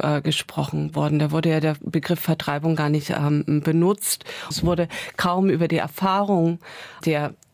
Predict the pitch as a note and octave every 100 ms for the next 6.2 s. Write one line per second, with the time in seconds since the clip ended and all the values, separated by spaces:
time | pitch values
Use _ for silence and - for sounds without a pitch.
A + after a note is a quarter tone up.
0 | - - F3+ E3 D#3+ D3+ D#3+ - G3+ G3
1 | F3 D#3+ D3+ D3+ - _ E3+ E3 F#3+ -
2 | C#3+ C#3 C#3+ C#3 C#3+ D3+ D#3+ - D#3+ -
3 | D3+ D#3 D3+ D#3 D3 D3 - F3 F#3 D3
4 | C#3 D3 D3 - - - E3+ E3 E3+ E3+
5 | E3 E3 D3+ D3+ D3 D3+ - - - D#3+
6 | D3+ C#3+